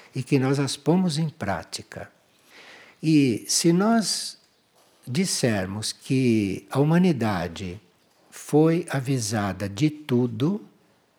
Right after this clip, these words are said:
nada vai ser surpresa para a humanidade. A humanidade foi avisada de tudo nestes últimos séculos. Foi avisada de tudo.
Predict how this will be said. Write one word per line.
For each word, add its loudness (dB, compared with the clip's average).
nada 2
vai 2
ser 0
surpresa 0
para -8
a -4
humanidade. -10
A -4
humanidade 0
foi 0
avisada 0
de -2
tudo 0
nestes 2
últimos 0
séculos. -6
Foi 4
avisada 0
de -2
tudo. -2